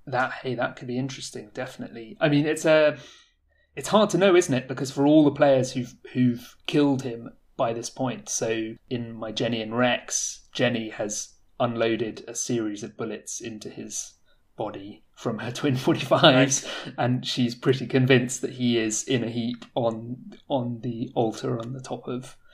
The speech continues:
Speaker 1: Sentinel Hill. So it would be a bit of a surprise if his corpse is reanimated and, and comes back. Well, it's possible, it's possible. Or there could be some kind of note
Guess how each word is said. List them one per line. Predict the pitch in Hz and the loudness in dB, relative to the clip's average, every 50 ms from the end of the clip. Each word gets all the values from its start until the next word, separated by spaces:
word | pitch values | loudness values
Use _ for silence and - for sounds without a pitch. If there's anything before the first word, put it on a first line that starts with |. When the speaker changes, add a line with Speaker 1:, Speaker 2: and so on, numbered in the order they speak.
| - - | -20 -18
Speaker 1:
Sentinel | - - - 117 120 123 - 127 123 120 | -8 -6 -4 -4 -4 -6 -8 -8 -6 -4
Hill. | 120 123 120 120 123 131 131 - - - _ - | -2 -2 -2 -2 -4 -4 -8 -10 -18 -20 _ -6
So | - - 139 131 127 123 123 - - - _ _ _ _ _ _ _ _ | 0 4 6 8 8 8 6 4 -2 -12 _ _ _ _ _ _ _ _
it | 151 143 | 2 4
would | 147 139 127 131 | 4 4 4 6
be | 135 123 | 6 6
a | 120 | 6
bit | 139 131 | 6 6
of | 131 131 | 6 4
a | 127 | 2
surprise | 123 - - 131 117 113 117 113 107 131 | -2 0 2 4 4 6 4 4 2 -2
if | 117 | -4
his | 120 117 113 - | -6 -6 -8 -6
corpse | - - 131 127 120 - - | -4 0 0 0 0 -2 -6
is | 127 123 - 131 | -8 -8 -6 -4
reanimated | 120 120 113 117 113 117 110 113 - - 135 120 - | -4 -4 -4 -4 -6 -8 -8 -8 -6 -6 -6 -4 -4
and, | 117 113 117 123 135 - - - | -4 -6 -6 -8 -8 -8 -6 -4
and | 135 117 127 127 | -4 -4 -4 -6
comes | 135 - - 127 | -8 -8 -6 -6
back. | - - - - - | -4 -6 -4 -2 0
Well, | 247 262 | 0 0
it's | 247 - | 0 0
possible, | - 208 202 - 160 135 135 151 - - | -2 -2 -2 0 0 0 0 0 0 -4
it's | - - | -8 -8
possible. | - 156 151 - 120 135 139 151 - | -6 -4 -4 -4 -2 -2 -2 4 8
Or | 165 165 160 156 151 151 151 - | 10 12 12 12 10 8 4 2
there | - 131 - | 0 -2 0
could | - 170 156 - | 2 2 2 2
be | 143 | 0
some | 131 - 143 131 131 | 2 2 4 4 2
kind | 127 127 131 123 120 | 2 0 -2 -4 -4
of | 117 - | -4 -2
note | 127 120 117 123 123 - - - | -2 -2 -2 -2 -4 -6 -10 -16